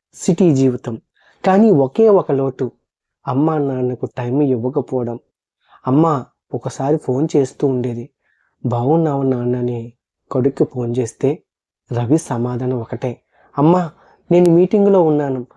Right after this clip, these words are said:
తర్వాత మాట్లాడతానులే" అని ఫోన్ కట్ చేస్తూ ఉండేవాడు. ఆ తర్వాత మళ్ళీ కొన్ని రోజుల తర్వాత నాన్న ఫోన్ చేశాడు. చేసి, "రవి బాగున్నావా?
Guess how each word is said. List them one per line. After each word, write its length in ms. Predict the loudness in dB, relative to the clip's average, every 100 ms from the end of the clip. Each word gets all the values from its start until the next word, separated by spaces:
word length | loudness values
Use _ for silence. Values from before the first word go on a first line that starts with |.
| _ -6
తర్వాత 420 | -2 0 -2 -2
మాట్లాడతానులే" 760 | -4 -4 -6 -8 -6 -6 -4 -6
అని 360 | -6 -8 -8 -16 _ _ _
ఫోన్ 260 | -6 -2 -2 -4
కట్ 240 | -6 -6
చేస్తూ 280 | -6 -6 -6
ఉండేవాడు. 500 | -6 -6 -8 -10 -12 _ _ _ _ -4
ఆ 100 | -4
తర్వాత 460 | -6 -4 -2 -2
మళ్ళీ 240 | -2 0 -2
కొన్ని 280 | 0 0
రోజుల 260 | 2 0 -2
తర్వాత 460 | -6 -8 -8 -8 -12 -14 _ _ _ -6
నాన్న 260 | -2 -4
ఫోన్ 300 | -4 -4 -4 -6
చేశాడు. 400 | -8 -8 -8 -10 -14 _ _ _ -4 -2
చేసి, 420 | -2 -2 -4 -6 _ _ -8
"రవి 240 | -2 0
బాగున్నావా? 720 | 0 0 -2 -2 -2 -6 -10